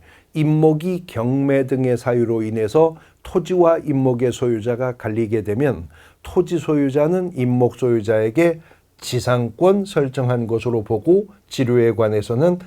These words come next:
당사자 약정에 따른다. 임목법 육 조에 의해서 법정 지상권이 발생할 여지가 생긴다라고 하는 거죠. 요 법정 지상권의 발생 여지 특히 유의해서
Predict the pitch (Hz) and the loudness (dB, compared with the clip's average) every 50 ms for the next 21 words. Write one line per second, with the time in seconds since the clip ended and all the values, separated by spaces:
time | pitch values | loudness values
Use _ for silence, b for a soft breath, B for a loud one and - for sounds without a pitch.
0 | B B - 113 107 104 98 110 107 104 123 143 143 135 117 110 110 - - 123 | B B -10 -8 -6 -6 -4 -4 -4 -4 -2 -2 -2 -2 -2 -4 -6 -6 -4 -2
1 | 120 120 117 - - 117 110 107 104 92 95 85 80 b b b b b b b | -2 -2 -2 -2 -2 -4 -2 -4 -6 -6 -8 -8 -10 b b b b b b b
2 | 151 147 147 147 151 147 139 - _ - 180 180 180 180 - _ - 120 113 123 | -4 -2 0 2 2 2 2 0 _ 0 2 2 0 -2 -10 _ -8 -4 -4 -4
3 | 123 - - - 147 143 139 135 127 123 117 113 113 107 98 - 101 101 135 170 | -4 -4 -6 -2 2 4 4 4 4 2 0 -2 -2 -4 -2 -2 -4 -4 -4 -8
4 | - b b b b b - - 123 123 123 - - - 165 160 165 165 156 139 | -12 b b b b b -4 2 2 2 2 0 -6 -2 0 0 0 -2 -6 -8
5 | 135 120 123 123 120 120 120 120 117 117 117 110 - 113 107 104 - - 117 107 | -6 -6 -4 -4 -4 -4 -2 -2 -2 -2 -2 -6 -6 -6 -6 -6 -4 -6 -6 -4
6 | 107 101 98 90 98 107 104 92 90 107 104 151 156 156 156 B B B - - | -4 -4 -6 -4 -4 -4 -6 -6 -6 -4 0 0 0 0 -2 B B B -18 -12
7 | - 147 127 120 120 110 98 117 107 101 92 87 90 101 107 107 98 110 110 113 | -10 -8 -6 -6 -6 -6 -4 -4 -4 -4 -4 -6 -6 -8 -8 -6 -6 -6 -6 -6
8 | 113 101 95 90 - 135 147 160 160 B B B B 131 113 104 - 120 113 113 | -8 -8 -10 -8 -6 -6 -6 -6 -6 B B B B -6 -6 -4 -2 -2 -2 0
9 | - 147 135 135 120 - 127 120 113 - 123 117 113 107 104 - 113 110 - - | 0 0 0 0 -2 -2 -4 -4 -2 -2 -2 -2 -2 -4 -6 -4 -6 -6 -4 -6
10 | 117 110 107 104 101 98 - 160 170 175 170 b b b b b - - 143 156 | -6 -6 -6 -6 -6 -4 -2 -2 -2 -4 -6 b b b b b -8 -8 -6 -6
11 | - 127 113 107 110 110 110 104 101 - 143 143 139 | -4 -6 -6 -6 -6 -6 -6 -6 -4 -2 -2 -2 -4